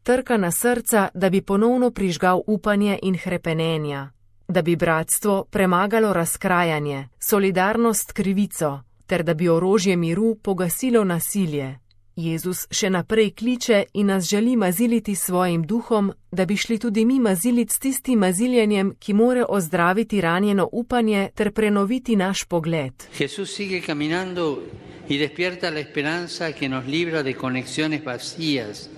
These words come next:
Speaker 1: Jezus še naprej hodi in prebudi upanje, ki nas osvobaja praznih odnosov in neosebnih analiz,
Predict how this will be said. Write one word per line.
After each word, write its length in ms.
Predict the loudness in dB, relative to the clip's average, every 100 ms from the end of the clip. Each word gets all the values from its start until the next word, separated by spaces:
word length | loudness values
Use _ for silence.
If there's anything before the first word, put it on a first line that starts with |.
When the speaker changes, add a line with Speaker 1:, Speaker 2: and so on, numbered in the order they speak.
| -18 -8
Speaker 1:
Jezus 460 | -4 -2 -2 -4 -4
še 200 | -2 0
naprej 400 | 0 2 0 0
hodi 500 | 0 0 2 0 -2
in 200 | 0 0
prebudi 500 | 0 -2 0 0 0 0
upanje, 460 | -2 0 2 0
ki 140 | 0 -2
nas 220 | -2 -4
osvobaja 640 | -6 -2 0 0 2 -2
praznih 520 | -2 -2 -2 -2 -2
odnosov 680 | -2 -2 -2 -4 -2 -2 0
in 140 | 0 2
neosebnih 720 | 2 0 0 -2 0 0 -2
analiz, 580 | -2 0 2 0 0 -4